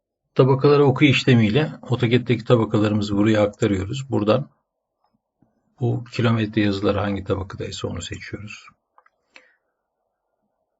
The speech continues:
Eksen çizgisi hangi tabakadaysa onu seçiyoruz. Kıyas kodunun tabakası, kilometre yazısı, kıyas kodu,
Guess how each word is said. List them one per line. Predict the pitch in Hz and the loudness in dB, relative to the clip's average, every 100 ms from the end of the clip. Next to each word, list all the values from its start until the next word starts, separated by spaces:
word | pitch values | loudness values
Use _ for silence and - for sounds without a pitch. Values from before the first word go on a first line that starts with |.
| _ | _
Eksen | - 107 - 117 107 | -2 -2 0 2 2
çizgisi | 110 95 85 85 - 107 - _ _ _ _ | -2 -6 -6 -4 -2 -4 -6 _ _ _ _
hangi | - 98 92 | -8 -6 -6
tabakadaysa | - 90 92 - 98 - 104 | -6 -8 -12 -12 -10 -8 -10
onu | 92 | -10
seçiyoruz. | - - - 98 110 - - - _ - _ _ _ _ _ _ _ _ _ | -12 -14 -12 -12 -14 -16 -20 -20 _ -20 _ _ _ _ _ _ _ _ _
Kıyas | - 113 101 - | 0 2 2 -2
kodunun | - - 92 90 | -10 -8 -8 -8
tabakası, | - 92 - 90 - 120 135 - _ _ _ _ _ _ _ _ _ _ _ _ _ - - _ _ | -8 -10 -10 -8 -6 -6 -10 -14 _ _ _ _ _ _ _ _ _ _ _ _ _ -20 -20 _ _
kilometre | 104 101 87 - 90 | -4 -4 -4 -10 -12
yazısı, | 90 90 - 127 135 - _ _ _ _ | -10 -10 -8 -6 -8 -12 _ _ _ _
kıyas | - 92 92 - | -10 -6 -6 -8
kodu, | - - - 135 | -12 -10 -8 -8